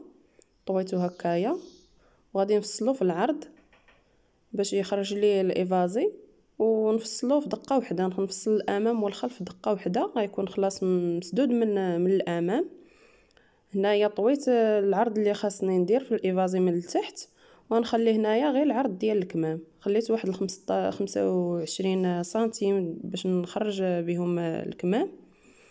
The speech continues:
والباقي طويته هكا على ربعة هكا باش غادي نخرج الفستان يكون عندي دايره فيه الايفازي من التحت سبعة وخمسين ديال الايفازي.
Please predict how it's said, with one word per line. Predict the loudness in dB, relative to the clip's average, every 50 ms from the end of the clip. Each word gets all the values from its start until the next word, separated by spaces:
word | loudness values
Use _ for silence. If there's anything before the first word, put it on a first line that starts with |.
| _ _ _ _ 0
والباقي | 2 4 4 4 4 4 4 4 4 2 2 2 2 2 4 4 2 2 2 0 -2 -2
طويته | 0 0 2 2 2 2 2 0 0
هكا | 0 -2 -2 -2
على | 0 2 2 2
ربعة | 0 0 0 0 0 -2 -2 -6 -12 -20 -20 _ -20 -20 _ _ _ _ _ _ -20 _ _ _ _ -6
هكا | -6 -4 0 0 0
باش | 2 2 2
غادي | 2 2
نخرج | 2 0 0 -2 -2 -2
الفستان | -4 -4 -4 -4 -4 -4 -4 -2 0 2 2 2
يكون | 0 0 0 0
عندي | 2 2 2 2 2 2 2 2 2 2
دايره | 2 2 2 2 2 0
فيه | 0 0 0 2 2 4 4 2 2 0
الايفازي | 0 0 -2 0 0 0 0 0 0
من | 0 0
التحت | 0 -2 -6 -8 -6
سبعة | -8 -8 -4 -2 -2 0 0
وخمسين | 0 -2 -2 -2 -4 -4 -4 -2 -2 -2 -2 -2 -4
ديال | -6 -4 0 0 0 2
الايفازي. | 0 -2 -2 -2 -2 -2 -2 -2 -2 -2 -2 -2